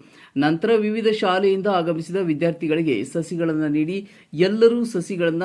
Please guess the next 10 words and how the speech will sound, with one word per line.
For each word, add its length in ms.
ನೆಡುವುದು 560
ನಮ್ಮೆಲ್ಲರ 640
ಜವಾಬ್ದಾರಿಯಾಗಿದೆ. 1300
ಈ 120
ಸಸಿಗಳು 540
ಅಥವಾ 340
ಪರಿಸರ 480
ಮಾನವನಿಗೆ 600
ಎಲ್ಲವನ್ನ 760
ನೀಡಿದೆ, 440